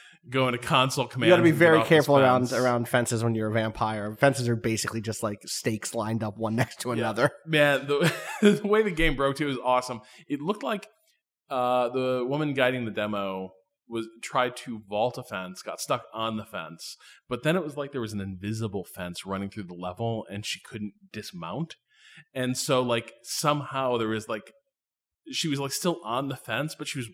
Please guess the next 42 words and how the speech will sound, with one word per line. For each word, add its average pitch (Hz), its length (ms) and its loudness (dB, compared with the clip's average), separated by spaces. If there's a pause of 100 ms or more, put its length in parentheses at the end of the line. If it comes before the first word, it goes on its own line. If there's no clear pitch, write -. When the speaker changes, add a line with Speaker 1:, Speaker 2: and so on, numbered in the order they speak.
(140)
Speaker 1:
like, 110 160 -6 (160)
somehow 123 500 -4
in 110 140 -4
an 98 180 -6
alley 98 420 -6
far 104 180 -2
away 90 220 -6
from 127 140 -14
the 123 80 -12
fence, 135 320 -4
but - 100 -16
still, 110 320 -2
like, 92 240 -6 (300)
in 123 140 -2
this 110 200 -4
weird 107 360 -4
null 95 340 -6
Speaker 2:
Yeah. 107 60 -4 (380)
Speaker 1:
state 98 60 -14
floating 92 300 -8
above 87 160 -14
the 85 60 -18
ground. 90 420 -10 (340)
Or 110 140 -6
maybe 127 180 -2
that's 120 240 -4
just 131 160 -14
vampirism, 113 400 -8
Speaker 2:
That 110 120 -4
Speaker 1:
maybe. 113 180 0
Speaker 2:
vampirism 92 320 -6
right 95 160 -10
there. 95 220 -12 (200)
Speaking 165 320 6
of 143 80 2
creatures 131 440 0
that 117 140 0
go 117 120 4
bump 104 260 0
in 107 100 -2
the 113 60 0
night, 107 280 -2